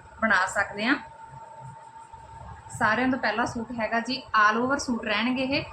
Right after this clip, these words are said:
ਜਿਹੜੇ ਵੀ ਸੂਟ ਆਪਾਂ ਤੁਹਾਨੂੰ ਦਿਖਾਉਣੇ ਹੈਗੇ, ਇਹ all over ਰਹਿਣਗੇ। ਜਿਹੜੇ ਮੈਚਿੰਗ ਹੋਣਗੇ, ਉਹ ਆਪਾਂ ਤੁਹਾਨੂੰ ਦੱਸੀ ਜਾਵਾਂਗੇ ਵੀ ਮੈਚਿੰਗ ਨੇ। ਇਹ ਵਾਲਾ ਸੂਟ ਹੈਗਾ ਜੀ all over, ਪਿਓਰ ਕਾਟਨ ਦਾ ਸੂਟ ਹੈਗਾ, ਬ੍ਰਾਂਡਡ ਸੂਟ ਹੈਗਾ।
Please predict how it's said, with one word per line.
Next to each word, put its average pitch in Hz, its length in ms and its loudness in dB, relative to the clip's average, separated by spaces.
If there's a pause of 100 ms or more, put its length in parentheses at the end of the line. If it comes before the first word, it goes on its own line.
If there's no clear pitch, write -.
(340)
ਜਿਹੜੇ 233 200 2
ਵੀ 277 80 0
ਸੂਟ 254 220 -4
ਆਪਾਂ 233 160 -2
ਤੁਹਾਨੂੰ 247 240 4
ਦਿਖਾਉਣੇ 233 360 2
ਹੈਗੇ, 240 220 0
ਇਹ 254 200 2
all 202 220 4
over 214 200 0
ਰਹਿਣਗੇ। 254 320 2
ਜਿਹੜੇ 254 200 0
ਮੈਚਿੰਗ 226 380 0
ਹੋਣਗੇ, 226 300 0
ਉਹ 240 60 0
ਆਪਾਂ 226 200 -4
ਤੁਹਾਨੂੰ 214 240 -6
ਦੱਸੀ 202 260 -8
ਜਾਵਾਂਗੇ 208 400 -4
ਵੀ 208 120 -4
ਮੈਚਿੰਗ 202 360 -10
ਨੇ। 233 140 -2 (420)
ਇਹ 262 160 2
ਵਾਲਾ 285 220 6
ਸੂਟ 247 300 -2
ਹੈਗਾ 240 180 0
ਜੀ 269 160 -2 (140)
all 202 200 4
over, 240 240 -2 (720)
ਪਿਓਰ 247 300 4 (140)
ਕਾਟਨ 240 380 4
ਦਾ 269 160 4
ਸੂਟ 214 360 -2
ਹੈਗਾ, 240 280 4 (1600)
ਬ੍ਰਾਂਡਡ 220 460 2
ਸੂਟ 208 340 -4
ਹੈਗਾ। 226 240 2